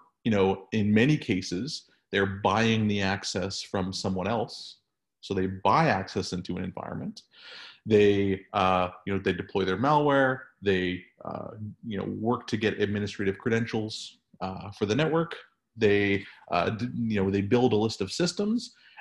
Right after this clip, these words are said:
And then what we usually see, and this is actually interesting, this is one of the sort of interesting,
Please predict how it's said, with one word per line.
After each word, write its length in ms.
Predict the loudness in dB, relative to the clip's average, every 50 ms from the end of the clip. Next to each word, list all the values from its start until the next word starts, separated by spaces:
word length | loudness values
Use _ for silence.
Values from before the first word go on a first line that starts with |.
| -4 _
And 100 | 2 4
then 360 | 6 6 6 6 4 2 0 -4 _ _ _ _ _ _ _ -4
what 240 | 0 0 2 4
we 80 | 4 4
usually 460 | 4 4 4 4 4 4 4 2 2
see, 200 | 2 0 0 0
and 80 | 2 2
this 80 | 2
is 140 | 2 2 2
actually 300 | 2 0 0 0 -2 -2 -2
interesting, 420 | -6 -6 -6 -8 -8 -8 -10 -10
this 140 | -8 -2 -2
is 100 | -2 0 0
one 160 | 0 0 0
of 80 | 0
the 220 | 2 2 2 2 0 -2 -10 _ _ _ _
sort 140 | -6 -6 -6
of 80 | -6 -6 _ -6
interesting, 720 | -4 -2 -2 -2 -2 0 0 0 0 2 0 -2 -4